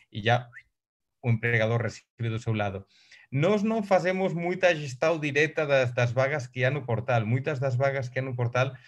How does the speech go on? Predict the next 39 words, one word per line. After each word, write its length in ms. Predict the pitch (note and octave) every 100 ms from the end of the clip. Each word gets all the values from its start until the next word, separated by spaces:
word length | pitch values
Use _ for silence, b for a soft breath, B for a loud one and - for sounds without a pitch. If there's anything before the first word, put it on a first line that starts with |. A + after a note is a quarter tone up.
| B -
son 160 | C#3
colocadas 480 | C3 D#3 C#3+ D3 D3
ya 160 | C#3+ C#3
por 160 | D3
empresas 480 | C#3 B2 C#3 B2+ C#3
que 80 | -
acceden 400 | B2 D3 C#3 C#3
directamente 720 | C3 C#3 C3+ B2+ C3 C3 C3+
ao 60 | B2+
noso 160 | B2 B2+
network. 560 | A#2+ A#2+ G2 F#2 -
E 80 | G#2+
hai 80 | A2
moita 240 | B2 B2+
xente 240 | A#2+ B2+ C3+
que 80 |
nos 80 | A#2+
pregunta, 400 | B2 A#2+ B2 C#3
"Ah, 160 | G#3 G#3
pódenme 320 | G3+ A3 G#3
colocar 320 | G3 G3 F#3+
nesa 240 | F#3+ F#3 F3
vaga?" 240 | F3 C3+
Dis, 160 | B2 C3
"No, 160 | D3
nós 240 | B2 C3+ C#3
non 160 | E3
facemos 320 | D#3 D#3 D3
a 80 | C#3
xestão." 320 | B2 B2+ B2 B B -
Realmente 320 | C3 D#3+ D#3+
os 240 | E3+ E3
clientes 400 | - D3+ D#3 C#3
que 80 | -
entran 240 | C#3+ D#3+ B2+
sosiños 560 | C#3 C#3+ D3 E3 - _ _ C#3
publican 400 | C3 D3+ E3 D#3
aquel 240 | D#3+ D3+
anuncio 480 | C#3+ C#3+ B2 E3